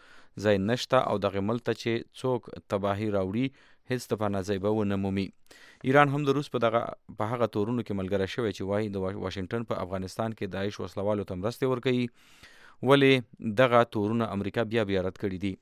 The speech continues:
د ایران د پوځ ستر مشر ویلي دي چې کله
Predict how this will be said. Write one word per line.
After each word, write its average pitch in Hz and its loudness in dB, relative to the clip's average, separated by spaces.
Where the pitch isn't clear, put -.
د 107 -2
ایران 131 0
د 131 -2
پوځ 135 -2
ستر 139 0
مشر 107 -4
ویلي 104 -2
دي 120 -2
چې - -4
کله 127 6